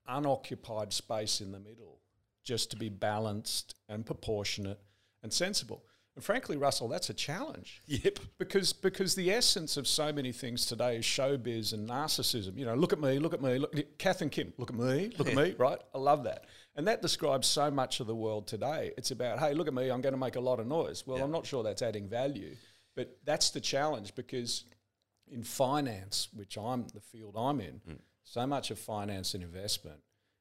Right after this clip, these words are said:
Speaker 1: i-, is about, um, jumping up and down and shouting and showbiz. And I'm not sure that's necessarily helpful to, to generating outperformance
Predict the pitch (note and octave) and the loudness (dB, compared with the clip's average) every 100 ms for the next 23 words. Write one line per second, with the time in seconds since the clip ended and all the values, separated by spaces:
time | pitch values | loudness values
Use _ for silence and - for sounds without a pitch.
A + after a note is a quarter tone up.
0 | _ F#2 F#2 F#2 G#2+ F#2+ F#2 F#2 F2 G2+ | _ -4 -4 -4 -10 -14 -12 -10 -6 -4
1 | F#2+ F#2 F2+ - _ _ _ _ F#2 F#2 | -2 -4 -6 -12 _ _ _ _ -8 -6
2 | F#2 - A#2 A2+ G#2+ G2+ G#2+ G2 G2 F#2+ | -6 -2 -2 0 -2 -4 -4 -6 -4 -4
3 | F#2+ F#2+ - G2 G2 - G2+ F#2+ G#2 F2+ | -6 -8 -8 -6 -4 -2 -2 -4 -8 -12
4 | - F#2+ F#2 - G#2+ G2 D#2 - - - | -10 -4 0 0 0 -2 -6 -2 -4 -4
5 | _ _ _ _ _ F2+ F#2+ G2 - G#2+ | _ _ _ _ _ -8 -6 -6 -8 -4
6 | E3 - - C#3+ B2 A2 G#2 - - A#2+ | -4 -2 -2 2 2 2 -2 -4 -6 -6
7 | A#2 A2 G#2 A#2+ G#2 G2 G2+ A2 C#3+ - | -6 -4 -2 -2 -2 -4 -2 -2 -4 -10
8 | G2 - G2+ F#2 - - G2 F#2 _ - | -14 -8 -6 -6 -6 -6 -6 -6 _ -8
9 | A#2+ G#2+ G2 G2 F#2 G2 - _ - G#2 | -4 -2 0 0 -2 -6 -10 _ -4 -2
10 | G2+ G#2 - A2+ A2 F2 - - | 0 -2 0 0 -2 -6 -8 -8